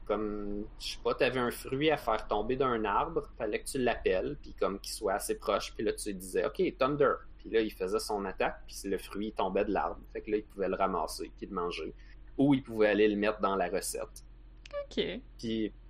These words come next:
Speaker 1: toutes sortes d'affaires spéciales, genre, beaucoup de easter eggs qui servaient à rien, comme, euh,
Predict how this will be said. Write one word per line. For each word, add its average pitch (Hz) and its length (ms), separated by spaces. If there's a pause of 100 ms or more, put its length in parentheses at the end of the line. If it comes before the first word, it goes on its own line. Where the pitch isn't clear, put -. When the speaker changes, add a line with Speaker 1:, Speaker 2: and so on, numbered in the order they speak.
(200)
Speaker 1:
toutes - 120
sortes - 200
d'affaires 147 320
spéciales, 123 560
genre, 110 460
beaucoup 113 440
de 190 120
easter 117 480
eggs 127 320
qui - 100
servaient 101 360
à 101 80
rien, 107 260
comme, 92 400
euh, 87 320